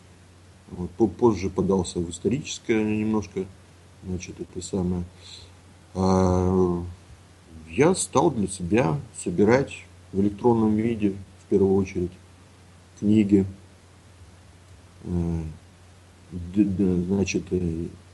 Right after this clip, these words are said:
тысяча восьмисотого Ахматова года, тысяча девятисотого года, значит, э, ну, более современные труды. Э,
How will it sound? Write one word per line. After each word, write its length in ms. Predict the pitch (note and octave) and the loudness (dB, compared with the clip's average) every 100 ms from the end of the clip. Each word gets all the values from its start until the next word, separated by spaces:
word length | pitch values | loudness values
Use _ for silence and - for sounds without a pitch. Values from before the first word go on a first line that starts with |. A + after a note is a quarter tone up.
| - - - - - | -20 -20 -20 -20 -4
тысяча 260 | D3 - F#2 | -2 -2 -2
восьмисотого 760 | F2 F2+ G#2 - C#3 C3+ A#2+ | 2 2 0 2 2 4 2
Ахматова 420 | - A2+ G#2+ G2+ | 4 0 2 0
года, 260 | G2 G#2 F#2+ | 2 2 0
тысяча 360 | F#2 C3 - E2+ | -2 -4 -4 -6
девятисотого 720 | F2 E2+ - B2 A#2+ A2+ G#2 | -4 -4 2 2 4 2 2
года, 360 | G#2 G#2 F#2 F#2 - - - - - - - D#2+ | 4 4 2 -2 -14 -20 -20 -20 -20 -20 -20 -4
значит, 340 | F2+ F2 F2+ E2 F#2 | -4 -2 -4 -2 -2
э, 220 | F2 E2+ E2+ G#2 | 0 0 -4 -6
ну, 80 | C#3 | -6
более 400 | F#2 A2+ C3+ A#2+ | 8 10 10 8
современные 720 | - G#2+ A2+ A#2 G#2+ G#2 G2 | 4 0 2 2 4 4 2
труды. 540 | - G2+ F#2 G#2 G2 - - - - - - - - - - - - - - - - | 0 -6 2 2 2 -2 -20 -20 -20 -20 -20 -20 -20 -20 -20 -20 -20 -20 -14 -12 -8
Э, 360 | F#2+ F#2 F2+ | -2 0 2